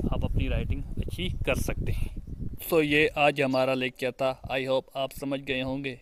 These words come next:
इंशाल्लाह ये प्रैक्टिस जारी रखेंगे और आप भी अपनी प्रैक्टिस जारी रखें। इंशाल्लाह आपकी कंपोजिशन बहुत अच्छी हो जाएगी।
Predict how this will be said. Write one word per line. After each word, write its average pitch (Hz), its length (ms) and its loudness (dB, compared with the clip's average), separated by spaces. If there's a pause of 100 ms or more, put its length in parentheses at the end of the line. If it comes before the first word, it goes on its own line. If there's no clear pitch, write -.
इंशाल्लाह 131 480 -4
ये 123 180 -4
प्रैक्टिस - 440 -8
जारी 127 280 -2
रखेंगे 127 380 -6
और 131 200 -6
आप 123 280 -4
भी 143 80 -8
अपनी 131 260 -12
प्रैक्टिस 127 380 -12
जारी 117 280 -2
रखें। 123 280 -8
इंशाल्लाह 123 440 -8
आपकी 123 220 -10
कंपोजिशन 120 640 -12
बहुत 123 200 -8
अच्छी 117 260 -14
हो 117 100 -10
जाएगी। 113 420 -14